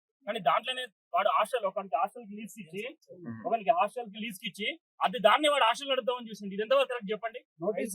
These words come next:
Speaker 3: of revocation has been given. ఆ, ఆ
Speaker 1: ఇంకోటి.
Speaker 3: మున్సిపల్ శాఖ నోటీస్ ఇచ్చింది, "మేము,
Speaker 2: మ్మ్.
Speaker 3: మేము మీకు ఇచ్చిన పర్మిషన్
Speaker 1: మున్సిపాలిటీ వాళ్ళు కూడా
Speaker 3: క్యాన్సిల్ చేస్తున్నాము" అని
Speaker 1: recently
Speaker 3: చెప్పి.
Speaker 1: నోటీసులు కూడా ఇచ్చారు
Speaker 3: Still
Speaker 1: వీళ్ళు.
Speaker 3: ఆక్యుపేషన్ సర్టిఫికెట్ లేకుండా వాళ్ళని ఆ డైరెక్ట్ రెసి-, డైరెక్ట్ హాస్టల్ కి పర్మిషన్ ఇస్తే, హాస్టల్ వాళ్ళు వస్తే మేము చెప్పాము, "అమ్మ పర్మిషన్ లేదు,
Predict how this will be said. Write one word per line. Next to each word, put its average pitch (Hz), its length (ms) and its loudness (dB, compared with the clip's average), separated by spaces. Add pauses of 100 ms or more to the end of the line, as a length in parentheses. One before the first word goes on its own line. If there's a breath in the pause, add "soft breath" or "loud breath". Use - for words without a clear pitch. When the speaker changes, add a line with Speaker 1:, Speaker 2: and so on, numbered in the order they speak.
Speaker 3:
of 214 60 -2 (100)
revocation 226 480 -6
has 214 180 -4
been 180 140 -10
given. 196 200 -4 (100)
ఆ, 175 40 -8 (160)
ఆ 170 80 -8
Speaker 1:
ఇంకోటి. 214 340 8
Speaker 3:
మున్సిపల్ 220 280 -8
శాఖ 233 260 -6 (320)
నోటీస్ 220 340 -2
ఇచ్చింది, 180 280 -6
"మేము, 165 300 -10
Speaker 2:
మ్మ్. 180 100 -2
Speaker 3:
మేము 208 160 -4
మీకు 208 180 -10
ఇచ్చిన 233 180 -14
పర్మిషన్ 208 420 -4
Speaker 1:
మున్సిపాలిటీ 240 420 4
వాళ్ళు - 0 -
కూడా - 0 -
Speaker 3:
క్యాన్సిల్ 269 40 6
చేస్తున్నాము" 247 360 2
అని 262 80 4
Speaker 1:
recently 262 120 0
Speaker 3:
చెప్పి. 254 140 -2
Speaker 1:
నోటీసులు 254 260 -2
కూడా 269 120 -4
ఇచ్చారు 254 200 -2
Speaker 3:
Still - 120 6
Speaker 1:
వీళ్ళు. 196 200 0
Speaker 3:
ఆక్యుపేషన్ 269 400 -4
సర్టిఫికెట్ 226 480 -4
లేకుండా 190 400 0 (460)
వాళ్ళని 240 280 4 (140)
ఆ 190 60 0
డైరెక్ట్ 220 360 4
రెసి-, 202 460 -2
డైరెక్ట్ 226 260 2 (100)
హాస్టల్ 208 300 -4
కి 208 60 -12
పర్మిషన్ 196 380 -8
ఇస్తే, 160 260 -2 (460)
హాస్టల్ 208 300 2
వాళ్ళు 220 180 2
వస్తే 214 160 -4
మేము 208 240 -4
చెప్పాము, 180 320 -4
"అమ్మ 196 300 -4
పర్మిషన్ 196 360 -6
లేదు, 180 300 -2